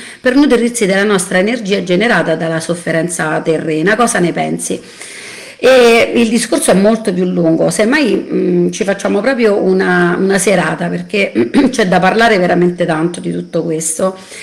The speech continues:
ma anche sul discorso, eh, sul fatto che oggi purtroppo c'è troppo di tutto, no?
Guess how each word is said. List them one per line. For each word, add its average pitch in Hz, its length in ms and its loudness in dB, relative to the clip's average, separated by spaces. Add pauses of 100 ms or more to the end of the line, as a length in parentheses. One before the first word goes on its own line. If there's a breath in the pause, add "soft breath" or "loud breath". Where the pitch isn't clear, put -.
(120)
ma 226 200 2
anche 247 240 0
sul 196 140 -2
discorso, 180 1400 -6
eh, - 20 -4
sul 226 160 -2
fatto 202 360 -2
che 185 140 0
oggi 170 640 -4
purtroppo 175 1120 -2
c'è 160 520 -4 (380)
troppo 208 360 0
di 165 140 -4
tutto, 143 580 -8
no? 196 220 -2